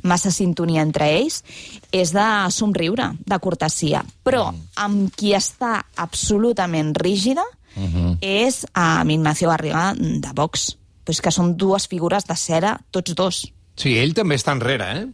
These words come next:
Speaker 1: No, no,
Speaker 2: Ell
Speaker 1: i
Speaker 2: no
Speaker 1: el
Speaker 2: està gens a gust, tampoc, eh?
Speaker 1: i a-, i el braç, si ens diuen, el braç esquerre, si ens diuen que és ortopèdic, també ens ho creiem, <laughs> o sigui,
Speaker 2: Mhm.
Speaker 1: està allà penjat. I Laura Borràs, em, és això de que quan estem còmodes, no?, ens expandim,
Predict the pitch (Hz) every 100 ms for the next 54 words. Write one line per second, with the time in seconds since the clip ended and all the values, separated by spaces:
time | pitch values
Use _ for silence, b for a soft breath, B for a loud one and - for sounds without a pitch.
0 | - - 180 180 196 196 - - 170 156
1 | 147 131 120 113 113 107 95 92 131 185
2 | 180 175 - 165 151 156 156 170 190 -
3 | 196 185 190 175 - - 165 160 170 190
4 | 226 208 - 151 143 147 160 156 185 196
5 | 202 170 165 151 160 147 202 269 - -
6 | - 160 165 170 190 180 165 180 202 -
7 | 196 98 156 160 160 165 170 175 208 -
8 | B B - 208 202 196 262 - - 208
9 | 190 214 254 240 196 285 - - B B
10 | B 185 170 156 - - 220 277 220 233
11 | 202 165 160 156 - 180 185 165 170 202
12 | 240 269 - 165 285 214 185 175 - -
13 | 160 160 156 151